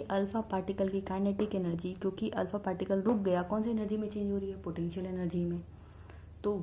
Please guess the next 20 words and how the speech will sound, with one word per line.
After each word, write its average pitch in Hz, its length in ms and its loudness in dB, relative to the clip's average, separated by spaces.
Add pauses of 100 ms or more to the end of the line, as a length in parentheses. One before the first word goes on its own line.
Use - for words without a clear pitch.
वही 170 220 -4
तो 208 140 -2
लिखोगे 196 400 -2
ना 262 120 4
दोनों, 226 360 2
इनिशियल 185 400 0
की 214 100 2
काइनेटिक, 220 560 2
इनिशियल 180 380 0
की 220 100 0
पोटेंशियल, 226 460 0
फाइनल 175 360 2
की 202 120 0
काइनेटिक, 202 400 0
फाइनल 311 300 8
की 285 100 2
पोटेंशियल, 233 500 -2
डन। 277 220 8 (1040)
चलो 190 220 2
लिखो, 147 240 2